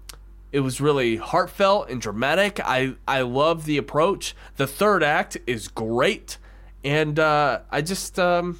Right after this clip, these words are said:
really, really appreciate this film. And it's what the movies are all about. It was a beautiful film. So well done.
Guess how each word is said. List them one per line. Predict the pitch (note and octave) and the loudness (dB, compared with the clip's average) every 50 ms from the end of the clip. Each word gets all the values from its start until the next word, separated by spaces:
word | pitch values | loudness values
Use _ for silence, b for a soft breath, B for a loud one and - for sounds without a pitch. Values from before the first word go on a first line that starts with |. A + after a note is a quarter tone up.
| - - - | -14 -18 -14
really, | - A#2+ A#2 B2+ C#3+ E3+ G3 G3 F3+ | -12 -8 -2 0 2 4 4 4 2
really | D#3 D3+ E3 E3+ D#3+ C#3+ | 2 2 2 2 2 2
appreciate | B2+ - - C#3+ C3+ - C3 A2+ F2 | 0 -2 -4 -6 -6 -4 -6 -8 -8
this | F#2 - - | -10 -12 -10
film. | - A#2+ G2 D#2 D2 D2 | -8 -6 -6 -6 -6 -8
And | D#2 F#2+ C3+ C#3+ | -8 -6 -4 -4
it's | C#3+ C#3+ - | -4 -4 -4
what | D3 D3+ F#3 F#3 E3 - - - - | -2 0 0 0 0 -2 -6 -12 -8
the | - D3 C3+ B2 | -4 -2 -2 0
movies | A#2+ A#2+ B2+ B2+ A#2+ A#2+ A#2 G#2+ | 0 -2 -2 -2 -2 -2 -2 -2
are | A2 F#2 F2 | -4 -4 -4
all | F#2 F#2 F#2 | -4 -4 -6
about. | F2+ E2+ E2+ D#2+ D2 C2+ - - - - | -8 -8 -8 -8 -8 -8 -10 -12 -12 -8
It | D3+ | -6
was | A#2+ A2 - - - | -6 -6 -8 -10 -10
a | G2 | -10
beautiful | B2+ A#2+ - - - E3 F#3 G3 E3+ D#3 - B2+ A2+ | -12 -12 -12 -10 -6 -2 0 0 0 0 -2 -4 -6
film. | - - C2+ A1 - - - - - | -6 -8 -12 -12 -12 -14 -18 -20 -16
So | - - - C#3+ | -10 -4 -2 -2
well | C#3+ C#3 B2+ A2+ G#2 | 0 0 0 0 -2
done. | - C#2+ B1 - | -4 -8 -12 -12